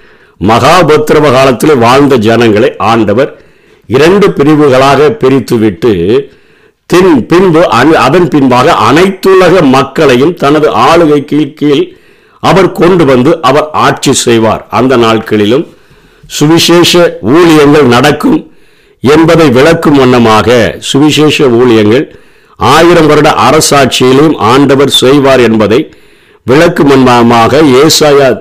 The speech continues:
தீர்க்கதரிசியின் புஸ்தகம் அறுபத்தி ஆறாவது அதிகாரம் பதினேழு, பதினெட்டு, பத்தொன்பது வசனங்கள் அவைகளை உறுதிப்படுத்துகின்றன.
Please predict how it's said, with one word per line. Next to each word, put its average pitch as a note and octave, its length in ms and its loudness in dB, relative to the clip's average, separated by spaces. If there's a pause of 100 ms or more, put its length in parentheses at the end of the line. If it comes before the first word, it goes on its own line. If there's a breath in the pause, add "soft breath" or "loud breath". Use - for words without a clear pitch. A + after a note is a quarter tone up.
(100)
தீர்க்கதரிசியின் B2+ 720 -2
புஸ்தகம் A2+ 800 -2 (600 soft breath)
அறுபத்தி F3 600 0
ஆறாவது D3 720 0
அதிகாரம் A#2 880 0
பதினேழு, C#3+ 840 0 (1600 soft breath)
பதினெட்டு, E3 520 0
பத்தொன்பது E3 500 0
வசனங்கள் C#3 520 2
அவைகளை E3 340 2
உறுதிப்படுத்துகின்றன. C#3 1160 0